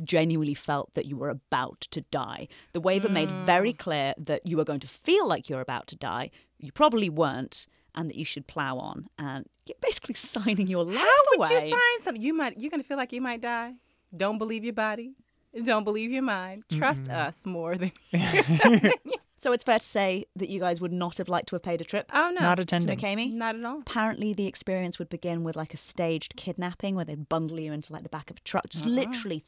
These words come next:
Speaker 1: throw you in there. And they used to have to warn the neighbours that, like, <laughs> no one's actually being killed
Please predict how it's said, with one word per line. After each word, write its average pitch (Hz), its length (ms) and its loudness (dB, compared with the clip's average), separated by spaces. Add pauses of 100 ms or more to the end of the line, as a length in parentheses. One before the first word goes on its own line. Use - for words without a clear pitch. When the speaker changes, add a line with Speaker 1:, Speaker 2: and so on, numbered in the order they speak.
(160)
Speaker 1:
throw 185 360 2
you 165 220 -4
in 160 200 -2
there. - 200 -4 (260)
And 185 140 4
they 185 60 6
used 190 260 0
to 185 60 -6
have - 200 -6
to - 80 -10
warn 170 300 -2
the 156 80 0
neighbours 156 680 -2 (100)
that, 180 160 2
like, 208 200 4 (140)
<laughs> - 140 -10
no 294 180 10
one's 285 240 6
actually 226 320 0
being 175 300 -2
killed 165 500 2